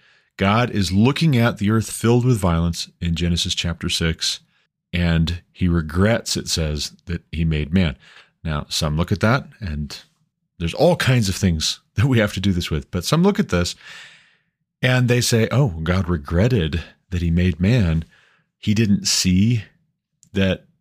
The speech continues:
this is how it was gonna go ahead of time." Well, an important matter of Christian theology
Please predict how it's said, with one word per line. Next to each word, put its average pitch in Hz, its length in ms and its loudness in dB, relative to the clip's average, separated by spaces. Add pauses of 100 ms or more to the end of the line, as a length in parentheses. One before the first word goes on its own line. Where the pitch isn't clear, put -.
(120)
this 95 180 -2
is 98 140 -2
how 87 160 0
it - 40 -6
was 82 120 -6
gonna 80 180 -2
go 80 300 -2
ahead 82 240 0
of 98 80 -4
time." 120 400 0 (680)
Well, 101 320 0 (100)
an 104 300 2
important 147 840 0 (760)
matter 95 480 0
of 85 500 -6 (120)
Christian 98 320 -4
theology 80 640 -2